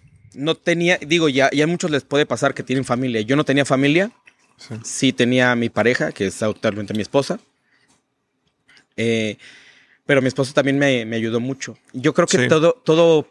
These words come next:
Speaker 1: parte de, del tema del apoyo que tengas también alrededor. Digo,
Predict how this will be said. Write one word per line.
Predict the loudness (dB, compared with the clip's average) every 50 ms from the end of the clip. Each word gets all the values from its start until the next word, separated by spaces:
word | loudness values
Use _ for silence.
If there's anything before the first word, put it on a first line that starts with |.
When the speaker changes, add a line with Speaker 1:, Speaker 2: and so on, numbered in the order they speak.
| _ _ _
Speaker 1:
parte | 0 2 2 0 0 0 0 2
de, | 4 2 2 2 2 0 -2
del | -2 -4 -4 -2
tema | 0 0 0 2 2 2 2 2 0 -4 -14 -20 -20 -20 -20 -20 _ _ _ _ _
del | -20 -10 -6 -4 -2 -2 -2 -4 -6 -6 -6 -4 -6
apoyo | -6 -6 -6 _ -2 -2 0 0 -2
que | -4 -4
tengas | -4 -4 -4 -4 -6 -8
también | -8 -6 -4 -2 -2
alrededor. | -4 -4 -4 -6 -6 -6 -8 -10 -12 -18 _ _ _ _ -20 _ 0
Digo, | 0 2 2 0 -2